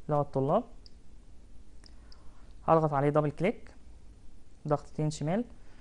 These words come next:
بعد كده هيفتح معايا زي ما انتم شايفين قاعده البيانات، هدوس انيبل كونتنت عشان اقدر اعدل في البيانات وابدا اكتب فيها زي ما انا عايز. دي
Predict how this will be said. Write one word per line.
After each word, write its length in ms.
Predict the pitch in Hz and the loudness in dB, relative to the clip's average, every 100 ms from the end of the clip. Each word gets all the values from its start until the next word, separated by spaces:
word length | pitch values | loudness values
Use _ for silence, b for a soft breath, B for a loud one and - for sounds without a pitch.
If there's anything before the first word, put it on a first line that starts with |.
| b b - | b b 6
بعد 220 | 285 220 | 8 10
كده 160 | 214 | 8
هيفتح 320 | 180 175 - 151 | 8 8 4 2
معايا 180 | 147 | 4
زي 120 | 156 156 | 6 6
ما 60 | |
انتم 100 | 151 | 4
شايفين 240 | 143 151 151 | 2 0 2
قاعده 200 | 139 131 | 0 2
البيانات، 280 | 147 143 | 0 2
هدوس 240 | 151 175 175 | 2 2 2
انيبل 200 | 156 151 | 2 2
كونتنت 420 | 151 151 147 143 | 2 0 0 0
عشان 280 | 139 147 151 | 0 0 2
اقدر 320 | 151 - 147 - | 0 2 0 0
اعدل 380 | 139 147 147 | -2 0 -2
في 240 | 135 147 143 | 0 -2 -2
البيانات 480 | 139 127 139 147 143 | -2 0 2 2 0
وابدا 300 | 139 - - | 0 -2 -4
اكتب 260 | 139 - 131 | -6 -4 -6
فيها 340 | - 135 135 131 | -4 -2 -2 -2
زي 180 | 139 139 | 0 0
ما 60 | |
انا 80 | 117 | 0
عايز. 260 | 107 101 - | -4 -8 -2
دي 200 | 226 254 | 2 2